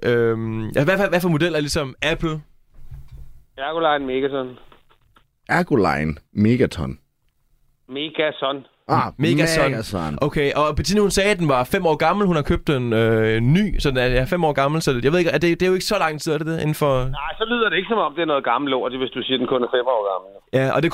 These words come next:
Speaker 1: kun fordi, hun skal nedgradere sin lejlighed, og hun ikke har plads til den, så det er ikke fordi, at,
Speaker 2: Og det er jo
Speaker 1: øh,
Speaker 2: en lejlighed.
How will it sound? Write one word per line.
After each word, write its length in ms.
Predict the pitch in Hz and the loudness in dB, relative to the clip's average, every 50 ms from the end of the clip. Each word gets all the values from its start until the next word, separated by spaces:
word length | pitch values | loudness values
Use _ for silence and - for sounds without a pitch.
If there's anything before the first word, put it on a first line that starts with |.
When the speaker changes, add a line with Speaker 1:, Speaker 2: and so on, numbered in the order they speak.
| 214 | 0
Speaker 1:
kun 80 | 240 226 | 0 0
fordi, 200 | - 226 226 226 | -2 0 0 2
hun 100 | 208 190 | 0 0
skal 140 | - - 165 | 0 0 0
nedgradere 400 | 165 190 196 - 190 165 147 131 | 0 0 0 0 0 2 2 2
sin 120 | 123 139 135 | 2 2 2
lejlighed, 320 | 131 135 156 165 160 147 | 2 2 2 2 0 0
og 60 | 120 | 2
hun 80 | 123 127 | 0 0
ikke 100 | 135 151 | 0 -2
har 60 | 143 | -4
plads 280 | - - 139 139 143 - | -2 0 0 0 0 0
til 160 | - 135 123 | 0 -2 -2
den, 100 | 127 123 | 0 0
så 400 | - 123 113 110 113 113 113 117 - - - | 0 2 2 2 2 0 -2 -6 -10 -4 0
det 60 | 135 | 2
er 40 | 139 | 2
ikke 100 | 147 - | 2 2
fordi, 240 | 165 160 151 160 160 | 0 0 2 2 0
at, 60 | 151 | 2
Speaker 2:
Og 60 | 151 | 2
det 80 | 143 123 | 2 4
er 100 | 110 107 | 4 4
jo 60 | 110 | 4
Speaker 1:
øh, 80 | 110 - | 2 0
Speaker 2:
en 60 | 113 | -4
lejlighed. 480 | 113 117 139 170 185 220 196 170 143 | -6 -6 -6 -4 -4 -2 -4 -4 -6